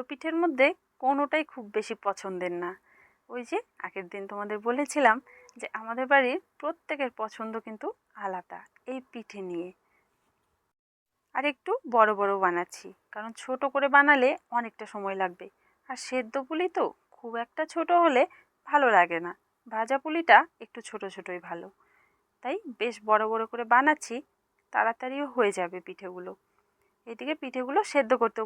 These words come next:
বসিয়ে দিয়েছি, ওই সহজভাবেই সেদ্ধ করছি। হাঁড়ির মুখে একটা কাপড় বেঁধে তার উপরে পিঠেগুলো দিয়ে ওই তিন থেকে চার মিনিট মতো সেদ্ধ করলে কিন্তু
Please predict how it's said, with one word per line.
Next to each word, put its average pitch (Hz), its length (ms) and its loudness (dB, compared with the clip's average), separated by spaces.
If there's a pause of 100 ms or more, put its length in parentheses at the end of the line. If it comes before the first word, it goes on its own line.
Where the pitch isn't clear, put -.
বসিয়ে 196 300 -4
দিয়েছি, 185 320 -8 (840)
ওই 277 140 -18
সহজভাবেই 294 640 4 (160)
সেদ্ধ 208 220 -4 (120)
করছি। 190 280 -12 (380)
হাঁড়ির 185 380 -2
মুখে 214 260 -4
একটা - 140 -6 (100)
কাপড় 226 360 0
বেঁধে 247 260 2 (520)
তার 233 260 8
উপরে 302 200 -4 (120)
পিঠেগুলো 240 420 -6 (120)
দিয়ে 285 160 2 (500)
ওই 320 140 0 (360)
তিন 269 140 -6 (120)
থেকে 285 160 0 (120)
চার 262 220 12
মিনিট 285 300 0
মতো 302 140 -2 (100)
সেদ্ধ 311 180 -2 (100)
করলে 330 240 0
কিন্তু 311 200 2